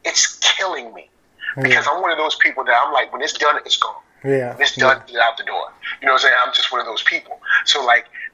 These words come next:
Speaker 1: until the twentieth, I'm, like, biting my nails. I'm like, I'm like, I wanna put it out. I want people to see it. I want it, you know. So, like, I'm one of those people where it's like,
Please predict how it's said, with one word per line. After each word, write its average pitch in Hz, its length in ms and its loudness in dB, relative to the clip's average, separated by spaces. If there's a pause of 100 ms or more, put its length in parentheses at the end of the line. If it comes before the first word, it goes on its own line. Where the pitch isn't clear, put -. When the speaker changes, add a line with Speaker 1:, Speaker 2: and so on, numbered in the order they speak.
(140)
Speaker 1:
until - 340 0
the 320 120 -12
twentieth, - 420 -4 (160)
I'm, 156 160 -2
like, - 200 0 (400)
biting 135 300 -2
my 131 200 0
nails. 131 460 -2
I'm 139 120 -2
like, 123 160 2 (180)
I'm 131 80 -12
like, 117 160 0 (120)
I 127 60 -12
wanna 139 220 2 (240)
put - 140 -4
it - 140 0
out. 151 180 2 (100)
I 131 60 -14
want 143 140 -8
people 139 200 -14
to 123 40 -12
see 156 280 -4
it. - 160 -12
I - 20 0
want 123 200 2
it, 131 100 -8
you 131 80 -2
know. 120 160 2 (340)
So, 131 200 0
like, 120 140 4 (120)
I'm 143 80 -2
one 143 100 -2
of 135 80 -4
those 135 280 -2
people 110 260 -10
where 110 260 2
it's 104 120 -10
like, 104 180 -2